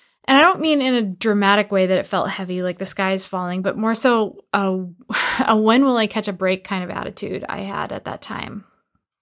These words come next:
I was in and out of some pretty severe flare-ups with my health, which basically for me means my body doesn't produce cortisol, the cortisol necessary to get my brain and body working properly. So it's, it's very humbling.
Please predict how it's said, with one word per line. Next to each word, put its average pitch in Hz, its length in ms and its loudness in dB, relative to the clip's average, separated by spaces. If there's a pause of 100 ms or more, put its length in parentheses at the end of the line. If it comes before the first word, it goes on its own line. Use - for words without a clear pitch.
(200)
I 247 140 4
was 269 120 4
in 294 160 4
and 302 140 2
out 254 160 4
of 226 80 -4
some 208 180 -4
pretty 220 260 -4
severe 196 440 -4
flare-ups 202 520 -4
with 208 140 -12
my 202 140 -8
health, 190 400 -6
which 190 240 -6
basically 294 360 4
for 233 140 0
me 208 180 0
means 202 300 -2
my 185 160 0
body 185 300 4
doesn't 190 380 -2
produce 190 360 -4 (340)
cortisol, 196 880 2 (160)
the 202 300 0
cortisol 196 480 0
necessary 196 760 0
to - 160 -6
get 214 120 2
my 190 120 -4
brain 190 260 0
and 180 80 -2
body 170 220 -2
working - 340 -8
properly. - 520 -8
So 202 200 -2
it's, 190 320 -6 (320)
it's 202 140 0
very 196 320 4
humbling. 196 680 -2